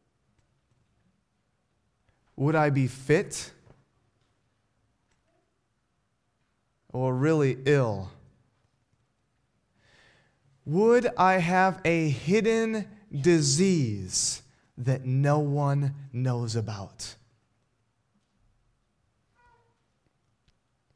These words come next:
Would I be on life support? Would I look like an infant?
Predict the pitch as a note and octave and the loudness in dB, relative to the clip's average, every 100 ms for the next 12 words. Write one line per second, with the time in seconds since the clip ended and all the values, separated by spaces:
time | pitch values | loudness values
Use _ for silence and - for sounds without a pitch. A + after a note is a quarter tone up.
0 | _ _ _ _ _ _ _ - B2 C#3 | _ _ _ _ _ _ _ -10 -4 0
1 | C#3 C3+ C3+ C3 C3+ D#3 C3+ - A2 G2+ | 0 0 0 0 0 -2 -4 -8 -8 -10
2 | F#2 - - _ - _ _ _ _ _ | -12 -14 -20 _ -20 _ _ _ _ _
3 | _ _ _ _ _ _ _ _ _ _ | _ _ _ _ _ _ _ _ _ _
4 | _ _ _ _ - _ _ _ _ _ | _ _ _ _ -20 _ _ _ _ _
5 | _ _ _ _ _ _ - C#3+ F3 E3 | _ _ _ _ _ _ -8 -2 0 2
6 | D3 C3 C#3+ G3 A3 - D3+ - C#3+ D#3 | 2 2 0 0 -2 -8 -18 -12 -4 0
7 | D#3 C#3+ B2+ C#3 D3 D#3+ D3 - - - | 0 -2 -4 -4 -2 -2 -4 -8 -10 -12
8 | - - | -16 -18